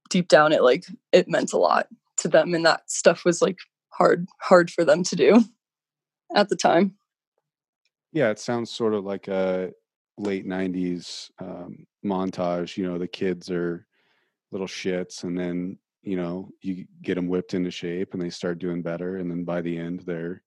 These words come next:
Speaker 2: they're doing great.
Speaker 1: Exactly. Until they confess to you at the end of the trip that when we weren't looking, me and my co, they would just dump their soup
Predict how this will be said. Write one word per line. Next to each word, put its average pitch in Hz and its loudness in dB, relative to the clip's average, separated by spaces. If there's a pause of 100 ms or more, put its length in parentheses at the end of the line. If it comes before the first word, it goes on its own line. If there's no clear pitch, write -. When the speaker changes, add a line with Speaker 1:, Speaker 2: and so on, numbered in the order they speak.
(600)
Speaker 2:
they're 87 -10 (140)
doing 90 -4
great. 85 -6 (460)
Speaker 1:
Exactly. 196 6 (300)
Until 208 2 (440)
they 214 0
confess 190 -2
to 202 -6
you 190 2
at 185 -4
the 185 0
end 175 0
of 165 -8
the 180 -6
trip 180 0
that 180 6 (560)
when 196 -2
we 190 4
weren't 185 4
looking, 175 0
me 185 2
and 175 4
my 170 4
co, 170 4 (100)
they 180 0
would 175 0
just 180 -2
dump 175 4
their 175 2
soup 175 -2